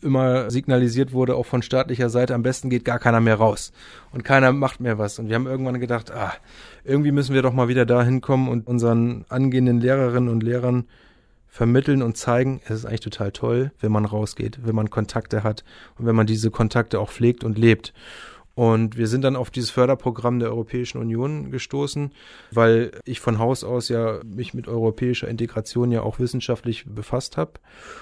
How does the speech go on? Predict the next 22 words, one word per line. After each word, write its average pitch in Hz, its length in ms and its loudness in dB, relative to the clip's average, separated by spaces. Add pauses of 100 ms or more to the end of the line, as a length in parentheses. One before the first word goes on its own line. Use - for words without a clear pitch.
(240)
und 120 240 -4
ich 117 120 -4
einen, 117 260 2
einen 117 400 -4
wunderbaren 120 460 0
Mitstreiter 131 560 0
an 123 80 0
meiner 123 280 2
Seite 123 380 0
habe, 123 340 0 (440)
der 113 340 0
ebenso 127 340 2
denkt. 123 420 0 (220)
Der 117 180 2
Markus 120 340 2
Gonschor, 151 420 2
das 123 220 -6
ist - 320 -10
der 120 160 -4
Konrektor 139 560 0
am 135 100 -2
Studienseminar, 131 880 -4